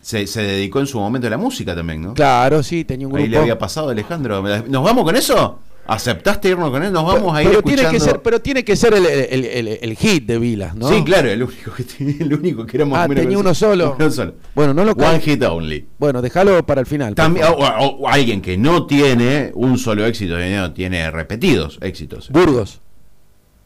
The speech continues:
Speaker 2: El Mono Burgos.
Speaker 1: Eh, no, Ricardo Mollo, que también está cumpliendo años en el día de hoy.
Speaker 2: A mí de chiquito,
Speaker 1: Bien.
Speaker 2: "Mollo, qué mollo, qué mollo", me decían de chiquito.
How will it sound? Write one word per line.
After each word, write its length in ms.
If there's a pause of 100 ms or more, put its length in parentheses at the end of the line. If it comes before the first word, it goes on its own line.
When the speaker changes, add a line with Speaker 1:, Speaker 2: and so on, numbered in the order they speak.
Speaker 2:
El 120
Mono 180
Burgos. 320 (560)
Speaker 1:
Eh, 260
no, 140
Ricardo 480
Mollo, 280
que 100
también 440
está 180
cumpliendo 500
años 280 (440)
en 160
el 140
día 600
de 160
hoy. 200 (260)
Speaker 2:
A 140
mí 120
de 120
chiquito, 440
Speaker 1:
Bien. 120
Speaker 2:
"Mollo, 320
qué 180
mollo, 460
qué 120
mollo", 400
me 120
decían 200
de 80
chiquito. 440